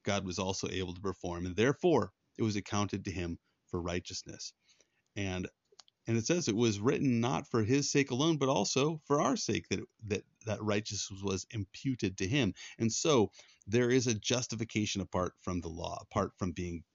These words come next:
good, following all the rules, and that comes through faith in the promise of God that Jesus Christ died on the cross to pay the price for my sins. And I believe that, and in believing that, I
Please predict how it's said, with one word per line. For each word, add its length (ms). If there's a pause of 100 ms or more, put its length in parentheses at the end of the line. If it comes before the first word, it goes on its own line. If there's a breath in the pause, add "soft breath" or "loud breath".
(360)
good, 320
following 380
all 120
the 100
rules, 380 (300 loud breath)
and 180
that 280
comes 400 (320)
through 200 (120)
faith 240 (100)
in 100
the 160
promise 460 (160)
of 180
God 400
that 240 (120)
Jesus 360
Christ 380
died 160
on 100
the 60
cross 420 (360 soft breath)
to 80
pay 200
the 80
price 280
for 100
my 160
sins. 560 (420 loud breath)
And 200
I 100
believe 420
that, 220
and 160
in 240
believing 460
that, 220 (680)
I 520